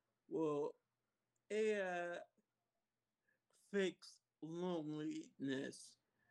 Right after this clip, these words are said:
I would say, when, well,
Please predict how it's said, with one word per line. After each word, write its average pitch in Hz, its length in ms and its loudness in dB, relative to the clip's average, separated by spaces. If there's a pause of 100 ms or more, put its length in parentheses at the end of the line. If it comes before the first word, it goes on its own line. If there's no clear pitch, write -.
(480)
I 151 160 2
would 151 420 4 (280)
say, 170 460 4 (1040)
when, 135 400 0 (1120)
well, 226 380 6